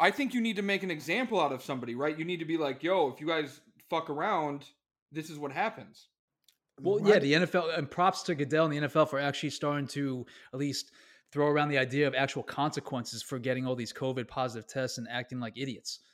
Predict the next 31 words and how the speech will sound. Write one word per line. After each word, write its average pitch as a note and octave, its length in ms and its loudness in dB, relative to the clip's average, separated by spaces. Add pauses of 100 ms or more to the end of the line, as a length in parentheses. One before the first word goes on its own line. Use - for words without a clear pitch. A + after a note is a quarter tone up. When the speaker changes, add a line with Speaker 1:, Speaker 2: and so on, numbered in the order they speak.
(120)
Speaker 2:
So A#2+ 440 -6
at C3+ 60 -6
least D#3 160 -2
they're D#3+ 80 0
f-, - 120 -8
actually D#3 240 -6
trying D3+ 200 -6
to A2 80 -16
do D3+ 160 -6
something A#2+ 320 -6
about A2 280 -4
this A2+ 240 -6
and B2 100 -12
actually A#2+ 340 -8
try C3 240 -6
to B2 80 -6
rein B2 300 -6
in B2+ 100 -4
the B2 160 -6
idiotic B2+ 320 -6
behavior A#2+ 420 -4
or A2 60 -6
whatever A#2+ 240 -4
the A2+ 60 -10
hell B2+ 100 -4
is A2+ 100 -8
causing B2 300 -8
all A#2+ 80 -8
these A2 100 -14
positive A2 380 -10
tests. A2+ 320 -8